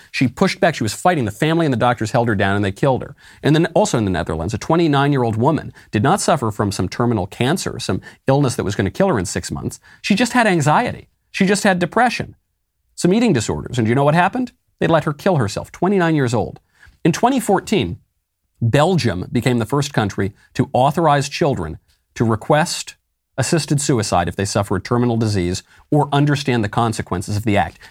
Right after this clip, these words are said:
Children, assisted suicide. Children have a moody day.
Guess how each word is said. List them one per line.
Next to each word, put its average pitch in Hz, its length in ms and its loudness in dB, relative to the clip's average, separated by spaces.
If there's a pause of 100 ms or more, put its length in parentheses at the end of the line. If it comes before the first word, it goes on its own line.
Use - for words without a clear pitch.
(120)
Children, 143 560 0 (340)
assisted 196 460 0
suicide. - 580 -2 (300)
Children 208 340 2
have 180 140 2
a 143 40 0
moody 175 360 4
day. 165 480 2